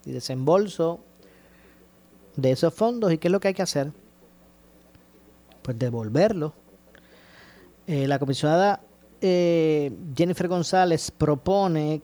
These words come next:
que se debe hacer una reforma de permisos en Puerto Rico, porque si ya el muelle estaba allí, por ejemplo, utilizando este muelle, este ejemplo de Humacao,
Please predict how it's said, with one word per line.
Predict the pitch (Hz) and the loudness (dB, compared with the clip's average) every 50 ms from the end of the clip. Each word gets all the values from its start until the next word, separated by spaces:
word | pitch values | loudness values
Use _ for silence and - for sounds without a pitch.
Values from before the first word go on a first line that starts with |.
| - | -10
que | - - 135 135 135 131 131 131 127 127 127 131 | -8 -4 -2 -2 0 0 -2 -2 -2 -2 -4 -4
se | - - - 127 | -6 -6 -4 0
debe | 127 143 156 | 2 4 4
hacer | 156 - - 175 160 | 2 2 2 0 2
una | 160 165 151 | 2 0 0
reforma | - 151 139 - - 147 147 147 151 151 | 0 0 -2 -2 -2 -4 -2 -2 0 -2
de | 151 147 | -2 -2
permisos | 139 147 139 131 139 170 196 185 - - 156 143 | -2 -2 -4 -2 -2 -2 -4 -4 -4 -4 -2 -2
en | 143 135 | -2 -2
Puerto | - 147 135 135 - 139 | -2 -4 -4 -2 -2 -4
Rico, | 135 170 220 220 - 180 175 175 - - | -2 -2 -2 -2 0 -2 -2 -2 -4 -8
porque | - - - - 160 | -8 -8 -6 -6 -8
si | - - 131 117 | -8 -6 -6 -4
ya | 131 131 | -2 -2
el | 139 147 156 151 156 156 | -2 -2 -2 -4 -4 -2
muelle | 156 156 156 156 156 | -2 0 0 0 0
estaba | - - - 156 156 156 | 0 0 0 2 2 2
allí, | 160 175 233 254 | 2 0 -2 -4
por | - 160 139 131 | -4 -8 -6 -4
ejemplo, | 147 185 190 170 143 | -4 -4 -2 -4 -4
utilizando | - 123 123 - 135 135 151 | -4 -4 -4 -2 0 0 0
este | - - 170 | 2 2 2
muelle, | 156 160 160 160 160 156 | 2 4 4 4 4 2
este | - 170 - - - 156 151 147 - 170 | 2 -2 -4 -2 0 0 2 2 0 0
ejemplo | 135 151 160 147 - 165 | 0 0 0 2 2 2
de | 160 160 | 4 4
Humacao, | 156 185 196 180 - 151 156 175 180 | 4 2 2 2 2 2 2 2 0